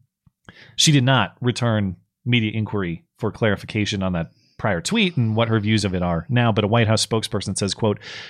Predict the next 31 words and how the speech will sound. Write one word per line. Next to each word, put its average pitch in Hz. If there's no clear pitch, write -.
"The 127
president 185
acted 147
pursuant 156
to 135
inherent 139
self-defense 160
powers 131
enshrined 139
in 160
our 139
Constitution 131
and 123
the 117
U 117
N 110
Charter. 101
We 104
had 110
a 104
rigorous 135
process 135
to 110
include 104
legal 170
review 143
of 123
the 117
strikes -
conducted." 95
Uh, 95